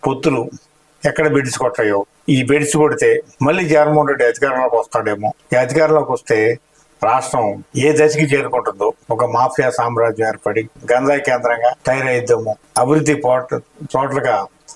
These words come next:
నాశనం అయిపోద్ది, పిల్లల భవిష్యత్తు అనేది పాడైపోయి ఆంధ్ర రాష్ట్రం ఒక ఎడారిగా తయారైపోతున్న భయంతో పవన్ కళ్యాణ్ ఒక మెట్టు దిగి తల్లి పాత్ర పోషించి ఈ పొత్తుల విషయంలో ఒక్కొక్క రెండు మెట్లు తగ్గాడు. కాబట్టి ఇదేంటంటే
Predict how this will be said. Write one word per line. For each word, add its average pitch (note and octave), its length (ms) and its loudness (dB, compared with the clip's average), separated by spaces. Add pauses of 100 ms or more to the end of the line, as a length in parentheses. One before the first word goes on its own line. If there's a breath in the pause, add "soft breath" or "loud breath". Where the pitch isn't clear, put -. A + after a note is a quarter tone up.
(320)
నాశనం D3+ 380 2
అయిపోద్ది, C3+ 500 -2 (640 loud breath)
పిల్లల D#3+ 260 4
భవిష్యత్తు C#3+ 500 0
అనేది B2 520 -2 (180)
పాడైపోయి B2 600 0 (220)
ఆంధ్ర E3 280 0
రాష్ట్రం D3 380 0
ఒక A#2 160 -2
ఎడారిగా C#3 520 2 (160)
తయారైపోతున్న A2+ 680 0
భయంతో B2+ 640 0 (260)
పవన్ C#3 220 0
కళ్యాణ్ B2 340 0 (180)
ఒక G2+ 160 -2
మెట్టు A#2 320 0
దిగి A#2+ 400 -4 (140)
తల్లి D3 200 2
పాత్ర C#3+ 300 0
పోషించి G#2+ 720 -4 (220)
ఈ A#2+ 100 -2
పొత్తుల B2 480 -2
విషయంలో A#2 260 -2
ఒక్కొక్క B2 380 -2
రెండు C#3 240 0
మెట్లు B2 280 -4
తగ్గాడు. G#2 400 -4 (160)
కాబట్టి B2+ 340 -2 (260)
ఇదేంటంటే D3 800 0